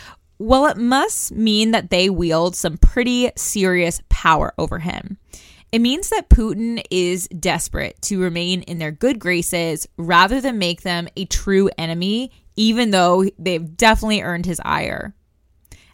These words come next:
After all, these guys were responsible for the single win that Russia has had on the battlefield in Ukraine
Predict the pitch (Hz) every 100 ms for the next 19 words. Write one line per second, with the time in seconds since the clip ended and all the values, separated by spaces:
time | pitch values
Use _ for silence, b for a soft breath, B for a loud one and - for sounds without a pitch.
0 | - 247 - 247 185 170 170 208 - 233
1 | 254 226 190 180 185 - 180 180 226 285
2 | - 180 165 - 170 170 - 202 190 175
3 | 175 - - 254 269 339 254 214 220 175
4 | 165 165 - 180 156 208 175 170 196 196
5 | 185 170 165 208 214 196 175 165 170 -
6 | 185 170 - 208 160 -